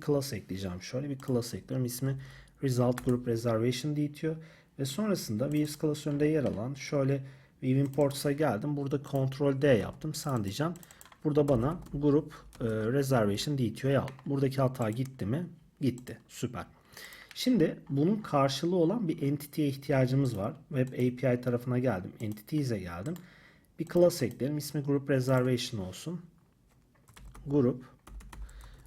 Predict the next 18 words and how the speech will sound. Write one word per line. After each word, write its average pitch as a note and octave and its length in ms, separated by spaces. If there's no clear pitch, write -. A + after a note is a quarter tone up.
Reservation B2 720
olsun. A2+ 460
Şimdi D#3 200
Group F3+ 220
Reservation E3+ 720
doğru D3 260
yazdık B2+ 400
mı? D3 80
Sanırım B2 400
yazdık. A#2 400
Şöyle - 360
geldim, A2 300
kopyaladım A2 580
bunu. C3+ 100
Prop B2+ 380
tab C3+ 240
public A#2 300
int C3+ 300